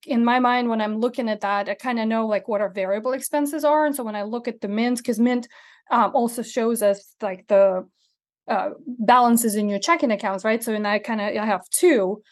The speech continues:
I, I, you know, sort of eyeball it and I'm like, "Okay, I'm good with that."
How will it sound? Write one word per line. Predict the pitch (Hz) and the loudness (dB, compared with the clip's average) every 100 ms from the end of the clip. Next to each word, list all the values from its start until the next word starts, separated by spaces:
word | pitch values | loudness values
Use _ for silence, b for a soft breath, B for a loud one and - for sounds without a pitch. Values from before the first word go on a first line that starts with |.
| b b _ - | b b _ -12
I, | 240 | -8
I, | 240 233 | -4 -2
you | 226 233 | -2 -2
know, | 202 196 | -4 -4
sort | - 196 | -4 -6
of | - | -2
eyeball | 240 233 233 226 | 0 2 4 4
it | 233 | 2
and | 208 | -4
I'm | 196 | -6
like, | 196 | -8
"Okay, | 233 214 | -4 -2
I'm | 196 226 | 0 0
good | 226 208 | 0 -2
with | 185 185 | -6 -8
that." | 175 - | -8 -10